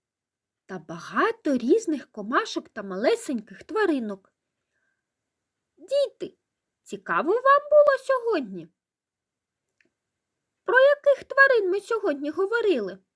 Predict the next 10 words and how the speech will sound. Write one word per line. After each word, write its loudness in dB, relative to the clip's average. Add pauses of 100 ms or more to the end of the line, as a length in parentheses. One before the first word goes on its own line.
(1300)
Так, 4
які -6 (240)
є -4
тварини? 2 (2250)
Так, 2 (420)
дикі -6
і 0
свійські. -4 (1500)
А -4
пригадайте, 0